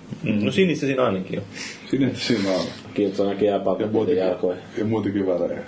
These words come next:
Speaker 2: Rupeeks sä tässä niinku, <laughs> nyt pitäis mun tähän keskusteluun?
Speaker 3: Joo.
Speaker 2: Joo. Mulla on muuten yksi Killzone-pelikin tuolla hyllyssä näkyy, että ei ole ite tehty, mutta ollaan oltu vähän jeesaamassa.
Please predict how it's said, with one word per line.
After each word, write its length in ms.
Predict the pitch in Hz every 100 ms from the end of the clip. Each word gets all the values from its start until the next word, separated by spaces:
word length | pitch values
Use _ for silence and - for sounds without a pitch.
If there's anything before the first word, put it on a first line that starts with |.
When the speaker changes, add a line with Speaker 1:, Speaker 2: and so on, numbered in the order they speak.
| - - -
Speaker 2:
Rupeeks 260 | 135 139
sä 60 | 117
tässä 220 | 110 107
niinku, 300 | 117 104 98 - - -
<laughs> 60 | - 147
nyt 160 | 135 131 120 147 123 123
pitäis 200 | 117 120
mun 140 | 113
tähän 200 | 120 117
keskusteluun? 840 | 104 101 - 98 95 95 - 98
Speaker 3:
Joo. 200 | 113 107 107 139 - - -
Speaker 2:
Joo. 300 | 110 98 - - - -
Mulla 200 | 139 143
on 60 | 120
muuten 240 | 120 127
yksi 200 | 123 - -
Killzone-pelikin 920 | 143 120 117 104 101 95 92 98 95 -
tuolla 280 | 104 - -
hyllyssä 400 | 104 98 95 98
näkyy, 360 | 95 92 85
että 220 | 80 - -
ei 120 | 95
ole 160 | 98 98
ite 120 | 110
tehty, 360 | 101 95 - 92
mutta 260 | 90 -
ollaan 200 | 90 90 90
oltu 180 | -
vähän 180 | 98 101
jeesaamassa. 420 | 104 - - -